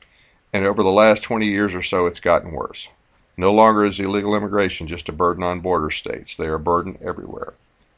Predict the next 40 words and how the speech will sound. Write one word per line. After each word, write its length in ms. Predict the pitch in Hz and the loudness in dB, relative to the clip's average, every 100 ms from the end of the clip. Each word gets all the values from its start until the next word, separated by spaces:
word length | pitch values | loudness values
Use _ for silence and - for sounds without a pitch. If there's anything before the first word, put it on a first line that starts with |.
| _ _ _ _ _ _ _ _ _ - | _ _ _ _ _ _ _ _ _ -12
Securing 500 | - 113 139 143 139 | -8 4 8 8 10
our 100 | 135 | 8
border 340 | 120 123 123 | 8 8 6
and 140 | 110 101 | 4 0
defending 360 | 104 107 107 | 0 0 2
our 100 | 98 | 0
sovereignty 500 | - 110 104 101 98 | 4 6 6 6 -2
are 200 | - 92 | 2 2
among 300 | 92 92 98 | 2 0 -2
the 80 | 85 | -6
few 280 | - 110 120 | -4 -2 0
legitimate 460 | 101 85 101 104 | -2 0 2 0
responsibilities 1040 | 78 85 - 98 90 80 104 95 78 78 - _ - | -2 -4 0 0 0 -2 -2 -2 -4 -8 -12 _ -8
that 140 | 80 | -8
the 80 | - | -2
federal 260 | 98 98 | 0 2
government 320 | 90 95 87 95 | 2 0 -2 -2
has 320 | 104 90 87 | 0 0 0
among 280 | 85 87 87 | -4 -6 -6
the 120 | 80 | -6
endless 400 | 131 151 135 - | -2 0 -2 0
list 260 | 104 98 | -2 0
of 140 | - 73 | -6 -4
unconstitutional 960 | 107 110 107 92 - - 107 - 95 | -4 -2 -2 -2 -4 -4 -4 -4 -2
activities 480 | 90 - 95 90 90 | -2 -2 -6 -6 -6
they 100 | 85 | -8
perform. 500 | 90 - 117 98 - _ _ _ _ _ _ - | -8 -8 -6 -6 -8 _ _ _ _ _ _ 2
Let's 240 | 107 127 | 4 4
not 180 | 127 117 | 2 0
forget 380 | 104 101 104 87 | 0 4 4 4
that 100 | 92 | 0
an 140 | 92 | 0
open 320 | 107 110 101 | 0 0 -2
border 320 | 87 95 90 87 | 0 2 2 -2
is 100 | 85 | -4
an 80 | |
invite 440 | 87 92 85 82 - | -6 -2 2 2 0
to 140 | 87 | -8
a 60 | 82 | -6
terrorist 560 | - 87 85 82 - | -2 0 0 -2 -10